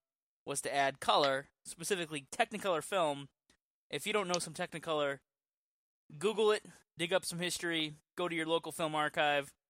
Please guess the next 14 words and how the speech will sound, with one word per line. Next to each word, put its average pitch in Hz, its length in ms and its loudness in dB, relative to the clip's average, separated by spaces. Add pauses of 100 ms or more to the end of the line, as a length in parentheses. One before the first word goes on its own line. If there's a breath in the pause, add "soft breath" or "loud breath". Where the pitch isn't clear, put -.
(160)
or 151 80 -10
go 156 160 2
to 147 60 2
archive 151 440 4
dot 143 180 2
org 156 320 0
and 127 120 -10
start 160 180 -4
to 160 60 -10
look 151 180 -6
into 143 260 -4 (960)
Technicolor 160 500 -2
itself. 131 500 2 (720)
Um, 143 480 6